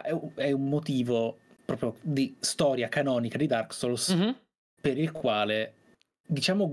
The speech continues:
Speaker 1: Gwyn, ma l'era del fuoco, ma Gwyn nello specifico, perché Kath è molto specifico a
Speaker 2: Mhm.
Speaker 1: riguardo, ha bloccato in qualche modo gli esseri umani. Cioè, per
Speaker 2: Certo.
Speaker 1: lui erano pericolosi proprio perché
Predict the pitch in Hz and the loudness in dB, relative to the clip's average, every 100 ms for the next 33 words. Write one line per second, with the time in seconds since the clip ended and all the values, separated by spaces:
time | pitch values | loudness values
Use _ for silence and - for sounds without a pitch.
0 | 127 131 143 135 113 110 101 190 175 151 | -2 0 2 4 2 0 2 2 2 0
1 | 170 196 143 120 123 120 160 190 135 117 | 0 2 2 2 -4 0 4 4 2 0
2 | 113 117 - 135 - 131 127 117 - 113 | 0 0 -2 -2 0 0 0 -2 -2 -4
3 | - 107 - 127 117 113 117 113 110 107 | -2 -4 -2 -2 -2 -2 -4 -2 -2 -2
4 | 110 - - - - 147 123 120 - 127 | -4 -6 -12 -8 -2 -2 -2 -6 -4 0
5 | 131 104 151 226 165 - - _ _ _ | 2 2 2 0 -2 -8 -20 _ _ _
6 | _ 151 139 170 - _ _ _ - 135 | _ -2 0 -2 -4 _ _ _ -4 -2
7 | 127 156 196 202 - 147 131 135 156 139 | 2 4 2 0 -4 -2 0 0 0 0
8 | 120 147 127 117 120 135 165 165 _ _ | -2 -2 0 2 2 2 0 -2 _ _
9 | 127 113 - 110 110 117 104 - - 135 | -4 -2 -2 -2 0 -2 -4 -12 -4 0
10 | 120 - - 170 147 170 202 220 214 139 | 0 -2 2 2 4 4 4 4 2 2
11 | 160 175 165 147 127 135 180 156 127 - | 2 2 2 0 2 2 2 0 -2 0
12 | 165 175 165 208 - 160 202 | 0 0 0 -2 0 0 0